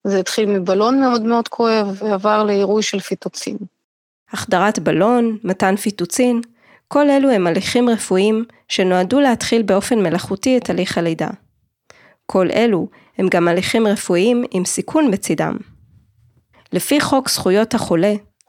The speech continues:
Speaker 2: והחולה, חלה חובה על מטפלים שלא לבצע שום אופרציה רפואית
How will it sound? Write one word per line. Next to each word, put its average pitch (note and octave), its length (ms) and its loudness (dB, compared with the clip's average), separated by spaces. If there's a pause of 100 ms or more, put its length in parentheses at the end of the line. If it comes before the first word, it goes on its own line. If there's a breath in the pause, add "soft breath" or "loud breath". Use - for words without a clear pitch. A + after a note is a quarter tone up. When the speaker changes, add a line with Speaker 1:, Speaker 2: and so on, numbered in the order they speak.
Speaker 2:
והחולה, F#3+ 720 0 (520 soft breath)
חלה C#4 300 2
חובה A3 480 0
על A#3 100 2
מטפלים G3 500 -2
שלא A3 320 2
לבצע A#3 420 0
שום C4 280 0
אופרציה G3+ 560 0
רפואית F#3 500 -2